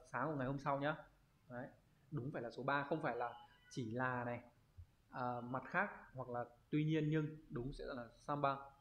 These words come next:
Watashi mo doyo no gouzen ichi ji ni mita bangumi wa kinyo no yoru ni mita toyu kanji ga suru node, kinyo nijigou to kangaeta hou ga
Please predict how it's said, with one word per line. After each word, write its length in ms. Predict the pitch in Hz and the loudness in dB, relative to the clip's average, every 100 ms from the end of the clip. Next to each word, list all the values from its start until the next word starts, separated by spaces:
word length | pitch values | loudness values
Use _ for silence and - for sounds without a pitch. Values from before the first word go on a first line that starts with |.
| - - _ _ _ _ _ - | -20 -20 _ _ _ _ _ -8
Watashi 360 | - 147 160 185 | 0 2 4 4
mo 220 | 190 214 - - - - - - | 6 4 0 -10 -18 -20 -20 -10
doyo 800 | 196 160 175 175 170 165 156 151 | 0 6 8 8 8 8 8 8
no 240 | 151 160 160 | 8 6 6
gouzen 380 | 156 160 147 139 | 4 2 2 0
ichi 220 | 123 135 | -4 -10
ji 240 | 147 156 160 | -8 -6 -2
ni 220 | 180 - | -4 0
mita 340 | 151 151 131 | 2 4 4
bangumi 420 | 127 143 143 143 143 | 4 2 2 4 6
wa 240 | 143 143 - - - _ - | 6 4 -4 -18 -20 _ 2
kinyo 400 | 190 190 180 160 | 6 10 10 10
no 100 | 165 | 8
yoru 320 | 165 165 147 | 10 10 8
ni 160 | 156 165 | 6 4
mita 420 | 165 160 143 127 | 4 4 4 2
toyu 340 | 135 131 147 | 2 2 2
kanji 420 | 143 147 143 147 | 2 2 2 2
ga 140 | 147 175 170 - - | 6 6 4 -8 -14
suru 300 | - 160 147 | 0 4 6
node, 440 | 135 135 160 170 - - - _ _ _ - _ _ _ _ _ _ _ _ _ _ _ _ - - - _ _ - - - - | 4 6 8 6 0 -12 -20 _ _ _ -20 _ _ _ _ _ _ _ _ _ _ _ _ -20 -20 -20 _ _ -20 -20 -20 4
kinyo 680 | 196 190 180 151 143 - 151 | 6 8 10 10 8 4 2
nijigou 560 | 170 156 180 165 143 147 | 4 6 6 8 8 8
to 280 | 170 175 - | 4 2 -2
kangaeta 560 | 160 156 156 151 147 | 0 2 2 2 4
hou 280 | 131 127 131 | 2 4 4
ga 160 | 139 | 6